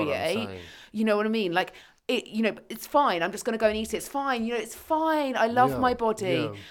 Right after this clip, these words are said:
Speaker 1: I'm not saying you should not love your body, love your mind, but your mind is what's dictating your behaviour.
Speaker 2: Yeah.
Speaker 1: So if you don't love your mind,
Speaker 2: No,
Speaker 1: which is
Speaker 2: but
Speaker 1: most
Speaker 2: also,
Speaker 1: of the problem,
Speaker 2: but
Speaker 1: most
Speaker 2: also
Speaker 1: people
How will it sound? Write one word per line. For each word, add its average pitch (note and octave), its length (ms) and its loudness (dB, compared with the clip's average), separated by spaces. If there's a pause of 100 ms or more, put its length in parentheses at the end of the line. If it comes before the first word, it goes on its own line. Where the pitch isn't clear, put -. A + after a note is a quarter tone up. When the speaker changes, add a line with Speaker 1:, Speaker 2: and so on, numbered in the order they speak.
(140)
Speaker 1:
I'm A#4 160 2
not B4+ 140 -2
saying F4 260 2
you C4 80 -4
should C4 160 -6
not C#4+ 160 -2
love C4 260 4
your C4 100 0
body, A#3+ 300 -2
love A3+ 240 0
your A#3 100 -4
mind, G3+ 180 -4
but A3+ 100 -10
your B3+ 140 0
mind D4 420 0
is A3 140 -8
what's - 240 -8
dictating G#3+ 720 -6
your E3 80 -4
behaviour. F3 720 -6
Speaker 2:
Yeah. G#2+ 180 -4 (260)
Speaker 1:
So - 120 -6
if C#4 140 -4
you F4+ 80 2
don't F#4+ 160 -2
love C4+ 260 2
your B3 140 8
mind, G#3 560 6
Speaker 2:
No, F#3 80 2
Speaker 1:
which D#3 80 4
is B2 60 -2
Speaker 2:
but D3+ 100 4
Speaker 1:
most F3 80 4
Speaker 2:
also, - 220 2
Speaker 1:
of - 60 4
the C#3 40 0
problem, F3 160 0
Speaker 2:
but A#3 120 2
Speaker 1:
most - 80 2
Speaker 2:
also F#4 120 2
Speaker 1:
people A#3+ 320 -4